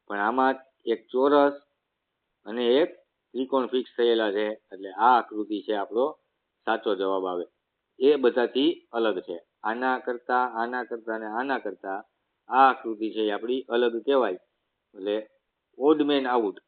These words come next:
ઇંગ્લિશમાં આને ઓડ મેન આઉટ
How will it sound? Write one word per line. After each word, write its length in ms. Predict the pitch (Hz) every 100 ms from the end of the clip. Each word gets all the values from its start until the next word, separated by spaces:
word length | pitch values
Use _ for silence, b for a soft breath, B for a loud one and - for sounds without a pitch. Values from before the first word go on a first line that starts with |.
| _ _ _ _ _ -
ઇંગ્લિશમાં 680 | 110 120 139 131 131 123 113
આને 240 | 113 120 143 - _ _ _ _ _ _ -
ઓડ 340 | 113 127 127 123
મેન 460 | 107 113 120 131 175 _ _ _ _ _
આઉટ 280 | 107 123 143